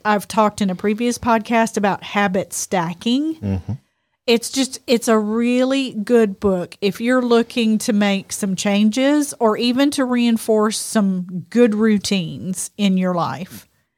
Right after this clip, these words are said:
Speaker 1: It's, it's a good one.
Speaker 2: Hmm. I just finished One hundred Ways to Improve Your Writing by Gary Provost. Uh, I am
Speaker 1: You've
Speaker 2: try-
Speaker 1: been really striving to read more books about writing.
Speaker 2: Yes.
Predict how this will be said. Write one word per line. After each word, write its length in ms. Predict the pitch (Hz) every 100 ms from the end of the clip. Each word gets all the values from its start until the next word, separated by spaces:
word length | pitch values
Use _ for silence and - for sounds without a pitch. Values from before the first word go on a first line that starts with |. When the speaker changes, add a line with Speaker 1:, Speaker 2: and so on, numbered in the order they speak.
| _ _ _ _ -
Speaker 1:
It's, 240 | 196 - -
it's 180 | 202 -
a 60 | 185
good 220 | 165 147
one. 240 | 139 120 - -
Speaker 2:
Hmm. 80 | 131 - _ _ _ _ - - - - _ -
I 280 | 127 143
just 400 | 165 160 147 -
finished 640 | - 135 123 117 - - - -
One 240 | 117 117
hundred 440 | 95 131 131 131
Ways 440 | 123 110 113 110 -
to 140 | -
Improve 480 | 101 95 - 110 98
Your 120 | 95
Writing 640 | 90 87 87 107 110 131 -
by 280 | 92 90 87
Gary 400 | 82 101 95 87
Provost. 600 | - 80 98 120 - - - - - - - _ -
Uh, 300 | 107 101 87 -
I 160 | 104
am 460 | 98 101 92 87 - _ - 202
Speaker 1:
You've 160 | 320
Speaker 2:
try- 100 | 453
Speaker 1:
been 180 | 494 427
really 380 | 370 370 330 294 _
striving 580 | - - 269 285 269 247
to 120 | 247
read 360 | 240 247 240 214
more 260 | 220 233 226
books 420 | 202 208 196 -
about 460 | 185 190 180 156
writing. 440 | 180 170 160 117 107
Speaker 2:
Yes. 680 | 110 120 123 92 - -